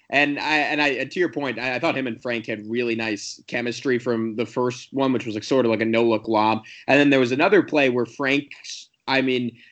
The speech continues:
he, he got into the lane. You could argue, like, he overpenetrated a little bit. But Randle, and this is what he wasn't doing early in the season, made a late cut to just at the last possible second give Frank an outlet,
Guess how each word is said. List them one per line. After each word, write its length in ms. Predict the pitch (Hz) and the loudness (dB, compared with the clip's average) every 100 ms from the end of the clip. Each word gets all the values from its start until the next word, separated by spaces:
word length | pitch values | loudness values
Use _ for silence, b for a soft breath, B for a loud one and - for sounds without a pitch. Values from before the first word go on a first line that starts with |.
| b | b
he, 500 | - 131 - 147 147 - | -2 -2 0 4 4 4
he 140 | 139 | 2
got 240 | 143 151 | 4 4
into 160 | 151 156 | 4 0
the 80 | 135 | -2
lane. 340 | 127 131 131 | 0 0 0
You 80 | 123 | -2
could 120 | 123 | -2
argue, 340 | 123 131 127 117 | 0 0 0 -2
like, 80 | |
he 120 | 113 131 | -2 0
overpenetrated 920 | 143 135 127 139 135 135 139 123 120 | 0 0 -4 -2 -2 0 0 0 -2
a 40 | |
little 240 | 120 120 110 | -2 -2 -2
bit. 160 | 113 - b | -4 -10 b
But 140 | - 127 | -2 0
Randle, 480 | 131 196 214 147 139 | 2 4 6 4 2
and 260 | - 147 | 2 2
this 140 | 175 160 | 2 0
is 80 | |
what 160 | 131 131 | -2 0
he 60 | 120 | 2
wasn't 380 | 139 151 147 | 2 2 2
doing 280 | 139 127 117 | 2 2 0
early 320 | - 139 135 | 0 0 2
in 100 | 123 | 2
the 60 | 113 | 0
season, 440 | - 139 127 117 - B B | 2 2 2 -2 -6 B B
made 300 | 135 143 98 | 8 8 6
a 80 | |
late 600 | 123 123 127 147 180 180 | 0 -2 0 4 4 2
cut 340 | - 170 143 - b b - | -6 0 0 -2 b b -6
to 160 | 160 | -2
just 600 | 131 127 147 165 - - - | -2 2 4 4 2 -8 -2
at 220 | 143 135 | -2 -2
the 60 | |
last 440 | 120 127 143 147 - | -8 -4 -4 -4 -2
possible 400 | 165 139 - 123 | -2 -2 -4 -4
second 440 | 135 127 131 123 | 0 0 0 -2
give 180 | 131 131 | 0 -2
Frank 320 | - 135 127 | -2 -6 -2
an 100 | 120 | -2
outlet, 400 | 120 117 104 110 | -2 -2 -4 -6